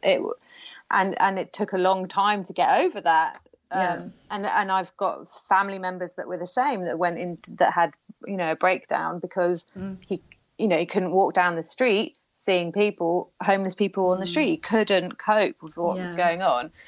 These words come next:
Speaker 1: And again, that's so key because it's like, you can't change anything when
Speaker 2: No.
Speaker 1: you're in that
Speaker 2: No,
Speaker 1: position.
Speaker 2: no,
Speaker 1: Like,
Speaker 2: no.
Speaker 1: there's nothing you can do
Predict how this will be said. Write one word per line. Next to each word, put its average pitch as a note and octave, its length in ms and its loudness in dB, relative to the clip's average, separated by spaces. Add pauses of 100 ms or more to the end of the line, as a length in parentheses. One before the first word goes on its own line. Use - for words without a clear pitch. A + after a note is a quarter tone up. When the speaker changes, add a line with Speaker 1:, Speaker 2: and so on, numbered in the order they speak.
(280)
Speaker 1:
And A3+ 180 2
again, B3 460 2
that's A3 280 -2
so C4+ 220 0
key C#4 220 -8
because B3 280 -8
it's A#3 160 -8
like, A#3 260 0 (440)
you A#3+ 200 0
can't C#4 340 0
change A#3+ 280 0
anything C4 460 0
when G#3+ 140 -2
Speaker 2:
No. A3 40 -2
Speaker 1:
you're A3 140 2
in A3+ 140 2
that A3 180 0
Speaker 2:
No, G#3+ 180 0
Speaker 1:
position. F3+ 420 0
Speaker 2:
no, F3+ 40 -4
Speaker 1:
Like, G3+ 240 4
Speaker 2:
no. F3+ 260 -4 (120)
Speaker 1:
there's A3+ 160 4
nothing C#4 340 0
you B3 140 -2
can A3+ 160 -6
do - 120 -6